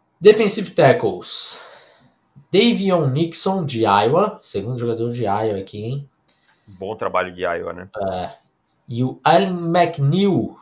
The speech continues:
Speaker 1: de North Carolina State. Dois júniors também, aliás, a defesa inteira não tem nenhum sophomore, é, ou, ou freshman. É todo mundo de júnior pra cima.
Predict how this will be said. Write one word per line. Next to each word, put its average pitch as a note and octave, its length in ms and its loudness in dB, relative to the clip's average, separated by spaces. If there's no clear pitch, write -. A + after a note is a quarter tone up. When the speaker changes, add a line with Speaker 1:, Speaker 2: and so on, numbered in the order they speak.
Speaker 1:
de B2 240 -8
North C3 320 0
Carolina C3 480 0
State. - 960 -6
Dois G#2+ 600 -4
júniors C3+ 640 0
também, A#2+ 400 -4
aliás, A2+ 680 -2
a A2+ 80 -10
defesa C3+ 540 -4
inteira C#3+ 680 -4
não A#2 140 -10
tem C3 240 -2
nenhum E3+ 720 -2
sophomore, A#2+ 800 -4
é, G2+ 520 -10
ou, - 260 -16
ou A2+ 140 -6
freshman. - 480 -14
É - 40 -20
todo B2+ 340 -8
mundo B2 320 -8
de A2+ 160 -12
júnior B2+ 320 -4
pra C3+ 180 -4
cima. - 300 -14